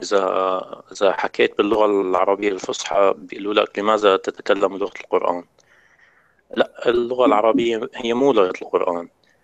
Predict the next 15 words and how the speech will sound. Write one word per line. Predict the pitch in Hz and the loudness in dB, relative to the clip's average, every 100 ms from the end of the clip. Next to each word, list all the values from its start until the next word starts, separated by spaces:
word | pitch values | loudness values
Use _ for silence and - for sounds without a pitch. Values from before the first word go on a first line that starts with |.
| _ _ | _ _
اللغة | 104 104 107 | -4 0 2
العربية | 104 107 104 110 | 2 2 0 -4
موجودة | 104 98 104 120 110 110 - _ | -2 -2 -2 -2 0 0 -2 _
قبل | - 123 107 | -6 -4 -4
الإسلام، | 95 - - 87 85 - _ _ _ _ _ | -6 -6 -6 -6 -8 -14 _ _ _ _ _
والإسلام | - - - 123 120 113 | -18 -14 -4 2 2 2
هو | 120 123 | 0 0
إجا | 135 107 110 | 0 2 0
استخدم | - 98 98 95 92 | 0 -2 -2 -4 -4
اللغة، | 90 90 87 | -4 -2 -2
مو | 110 | 0
اللغة | 113 92 | 0 0
استخدمت | - 87 90 90 87 | -2 -4 -4 -6 -10
الإسلام. | - - - 82 _ _ _ _ _ _ _ _ _ _ _ | -10 -10 -10 -12 _ _ _ _ _ _ _ _ _ _ _
آه، | 95 90 87 87 87 - - | -2 0 0 2 2 0 -6